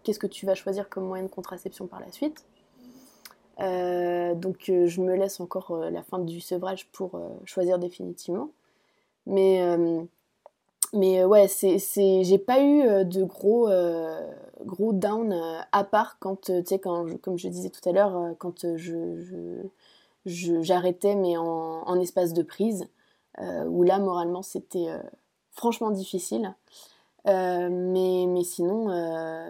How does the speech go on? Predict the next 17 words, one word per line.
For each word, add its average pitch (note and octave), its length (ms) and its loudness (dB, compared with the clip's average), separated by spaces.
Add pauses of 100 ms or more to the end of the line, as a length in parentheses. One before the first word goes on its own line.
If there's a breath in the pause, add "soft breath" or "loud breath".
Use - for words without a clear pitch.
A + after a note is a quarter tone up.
sinon, G3+ 380 0
non. G3+ 260 0 (220)
Et F#3 260 4
je F3 60 -2
suis G3 180 -4
toujours B3 240 -2
motivée A#3+ 400 0
parce F#3 220 -4
qu'en F#3 160 -6
vrai, G#3+ 200 0
je, F3+ 320 -2
je, E3+ 220 0
je F3 100 -8
vois F3 100 2
beaucoup G3 300 -2
de A3+ 60 0
résultats. G3+ 500 -2